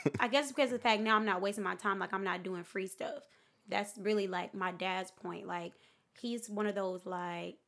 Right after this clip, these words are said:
Speaker 2: John C. Maxwell kinda guys, reading books all the time.
Speaker 1: Mm-hmm.
Speaker 2: Every day he wants to learn something new. Every day he's reading. Every day he's watching videos about how to do something himself. You know, he's that kind of person. Success,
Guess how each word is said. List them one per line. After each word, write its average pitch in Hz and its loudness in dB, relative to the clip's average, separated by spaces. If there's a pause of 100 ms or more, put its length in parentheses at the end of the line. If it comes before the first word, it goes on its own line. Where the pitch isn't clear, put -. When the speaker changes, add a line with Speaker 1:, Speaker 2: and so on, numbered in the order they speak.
(140)
Speaker 2:
John 202 -4
C. 202 -6
Maxwell 196 -4
kinda 208 0
guys, 202 -2
reading 202 -2
books 202 -6
all 190 -4
the 196 -6
time. 190 -6
Speaker 1:
Mm-hmm. 175 0
Speaker 2:
Every 220 -2
day 214 0
he 214 -2
wants 202 0
to 190 -6
learn 190 -2
something 190 -6
new. 190 -2
Every 196 -4
day 190 -2
he's 190 -10 (460)
reading. 202 0
Every 196 0
day 196 0
he's 202 -4
watching 190 -2
videos 196 0
about 190 -2
how 185 -4
to 196 -6
do 196 -6
something 196 -2
himself. 185 -8
You 214 -6
know, 190 -4
he's 220 -8
that 196 -4
kind 196 -8
of - -12
person. 214 -10
Success, - -4